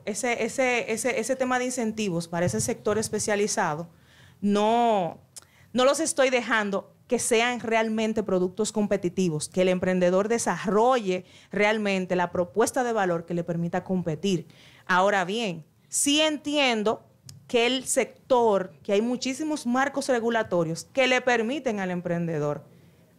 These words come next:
capturar esos incentivos. Me explico rápidamente porque sé que el tiempo ya está un poco reducido. Nosotros tenemos una política pública aquí que no se ha cumplido, que es la ley de discapacidad.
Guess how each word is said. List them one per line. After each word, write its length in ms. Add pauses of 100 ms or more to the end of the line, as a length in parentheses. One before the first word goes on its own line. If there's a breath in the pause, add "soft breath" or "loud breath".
(320 soft breath)
capturar 500
esos 240
incentivos. 760 (340)
Me 120
explico 520 (180)
rápidamente 540
porque 200
sé 120
que 60
el 80
tiempo 240
ya 180
está 240
un 80
poco 260
reducido. 520 (560 loud breath)
Nosotros 260
tenemos 240
una 160
política 540
pública 400
aquí 400 (160)
que 100
no 140
se 100
ha 80
cumplido, 500
que 100
es 40
la 160
ley 140
de 100
discapacidad. 680